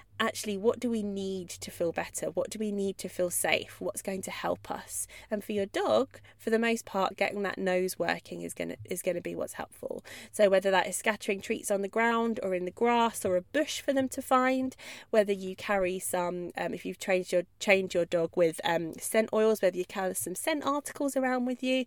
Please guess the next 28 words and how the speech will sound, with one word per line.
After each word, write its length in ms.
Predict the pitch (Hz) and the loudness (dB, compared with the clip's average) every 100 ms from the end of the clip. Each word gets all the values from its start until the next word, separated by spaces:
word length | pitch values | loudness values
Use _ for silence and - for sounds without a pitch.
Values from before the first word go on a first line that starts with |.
| - - - - | -4 -14 -12 -2
But 120 | - | 2
I 100 | 247 | 6
would 140 | 262 | 6
just 160 | 254 233 | 4 4
urge 220 | 214 208 208 | 6 6 4
you 60 | |
to 120 | 202 | -2
make 220 | 208 190 - | 0 2 0
it 80 | |
as 80 | 190 | -2
simple 420 | - - 196 190 | 0 2 0 -2
as 100 | 185 | -8
possible. 540 | - - - - 175 - | -6 -6 -6 -4 -4 -2
So 240 | - 180 | 0 2
always 340 | - 285 254 - | 4 6 6 4
having 220 | 190 185 | 0 -2
treats 340 | - 185 - | -2 -2 -2
that 80 | - | -6
you 80 | 185 | -6
can 140 | - | -4
scatter 380 | 180 - 180 - | -4 -2 -4 -4
on 80 | 180 | -4
the 80 | 175 | 0
ground 380 | 170 165 170 170 | 0 0 -2 -6
is 120 | 170 | -4
really, 220 | 180 170 | -4 -2
really 160 | 170 165 | -4 -4
helpful 500 | 175 - - 156 | -4 -6 0 0